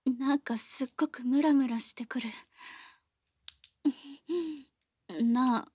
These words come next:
気持ちいい？<laughs> ああ、その顔は気持ちいいんだ。よかっ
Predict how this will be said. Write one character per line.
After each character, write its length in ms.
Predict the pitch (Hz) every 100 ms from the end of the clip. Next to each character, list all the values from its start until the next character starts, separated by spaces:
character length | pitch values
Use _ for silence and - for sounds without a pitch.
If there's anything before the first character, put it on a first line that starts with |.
| _ 240
気 160 | - -
持 140 | 302
ち 220 | 311 - 320
い 60 |
い？ 40 | 349 - _ _ - - - - _ - _ _ - _ _ _
<laughs> 500 | - - 277 247 262 _ _ 427 440 415 349 302 - _ -
あ 220 | 294 233 233
あ、 20 | 226 226 - -
そ 60 |
の 140 | 220 220
顔 260 | - 226
は 100 | 214
気 160 | 214 -
持 160 | 220 220
ち 260 | - -
い 40 | 214
い 40 |
ん 140 | 208
だ。 180 | 208 226 - - _ - - - - - _ _ _ _ -
よ 260 | 240 262 269
か 140 |
っ 80 | 247